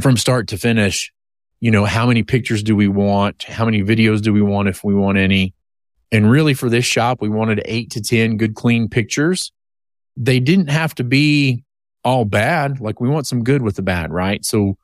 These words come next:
so we wanna, we wanna build value in the customer's car. We want to show the customer that, hey, this is a car worth having. So we wanna share the good with the bad, 'cause if we don't tell them what's good about the car, then they're not gonna know. Okay. So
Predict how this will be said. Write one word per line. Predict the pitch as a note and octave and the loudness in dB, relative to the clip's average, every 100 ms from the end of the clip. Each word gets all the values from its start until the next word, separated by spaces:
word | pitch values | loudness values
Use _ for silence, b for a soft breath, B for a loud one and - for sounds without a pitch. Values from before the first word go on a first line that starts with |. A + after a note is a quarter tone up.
| b - | b -6
so | A2+ | 0
we | A#2 | 2
wanna, | C3+ C#3+ B2 G2+ | 4 4 2 0
we | A2 A2+ | -2 0
wanna | C3 | 0
build | B2 B2+ G#2 | 0 -2 0
value | G#2+ G#2+ B2 A#2+ B2 | 0 2 0 0 -2
in | A#2 | -4
the | |
customer's | - A#2+ - A#2+ B2 | -4 -4 -4 -6 -6
car. | - A#2+ A#2 A#2 A2+ A2+ _ _ _ _ | -2 0 2 2 0 -2 _ _ _ _
We | A2+ A#2 | 2 4
want | B2 A2 | 2 0
to | A2 | -2
show | G#2+ B2+ B2 | -2 0 0
the | |
customer | A#2 B2 - A#2 | 0 -2 0 0
that, | G#2+ E2+ | 0 0
hey, | B2 | 0
this | A2+ A2+ A2+ | 0 -2 -4
is | |
a | G#2+ | -4
car | A#2+ A2+ | 0 0
worth | G#2+ F#2+ | 0 0
having. | B2+ C3+ C3 B2+ B2 B B | 0 0 0 0 -4 B B
So | - | -6
we | C3+ | -2
wanna | D#3 C#3+ | 0 0
share | - C#3 C#3+ | 0 0 2
the | B2+ | 2
good | A#2 A#2+ | 0 0
with | A2+ - | 0 -2
the | |
bad, | G#2+ A#2+ A2 G#2+ | -2 0 0 -4
'cause | G#2+ | -8
if | G#2 | -4
we | A#2+ D3+ | 0 2
don't | C#3 G#2 | 0 -2
tell | A#2+ | -2
them | A2+ | 0
what's | G#2 - | -2 -2
good | - | 0
about | C3+ G2+ | 0 -2
the | - | -4
car, | G#2+ G2+ | -6 -4
then | G2+ | -4
they're | F#2+ | -4
not | F2+ F2 D#2+ | -4 -6 -8
gonna | E2 | -16
know. | - - _ _ _ _ | -18 -20 _ _ _ _
Okay. | G2 - G#2 A#2+ - _ _ _ _ _ _ - | -14 -4 -2 -2 -6 _ _ _ _ _ _ -8
So | - A#2+ G#2+ | 0 2 2